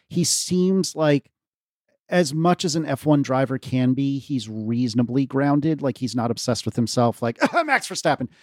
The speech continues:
And, um, and so he seems, like, really approachable,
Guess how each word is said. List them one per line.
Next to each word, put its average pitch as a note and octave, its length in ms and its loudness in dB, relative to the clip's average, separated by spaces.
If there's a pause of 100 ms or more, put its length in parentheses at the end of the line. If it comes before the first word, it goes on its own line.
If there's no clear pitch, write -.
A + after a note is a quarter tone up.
(140)
And, D#3+ 440 0
um, B2+ 460 0 (180)
and E3+ 180 2
so D#3 220 4
he C#3 200 0
seems, G3 500 0
like, D#3 160 2
really C3 260 2
approachable, G#3 640 2